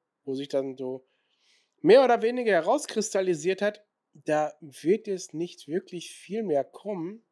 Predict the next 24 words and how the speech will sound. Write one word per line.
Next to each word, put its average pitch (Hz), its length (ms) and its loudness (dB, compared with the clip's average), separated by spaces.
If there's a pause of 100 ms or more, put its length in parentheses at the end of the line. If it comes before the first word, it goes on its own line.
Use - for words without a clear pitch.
(180)
Und 143 180 -10
auch 165 220 2
die 143 240 -12
Aufklärungen, 180 960 -2
die 165 160 -8
da 160 220 2
halt 165 260 -4
so 160 160 -10
sind, 160 500 -8 (920)
zum 147 360 0
letzten 156 480 -4
Drittel 156 300 -2
des 147 240 -2
Films 151 380 -6
haben 156 160 -4
jetzt 151 180 -2
den 139 140 -4
Film 143 340 -6
jetzt - 240 -10 (140)
auch - 320 0
nicht 151 240 -8
wirklich 135 440 -12 (360)
besser 135 400 -2
gemacht. 113 600 -14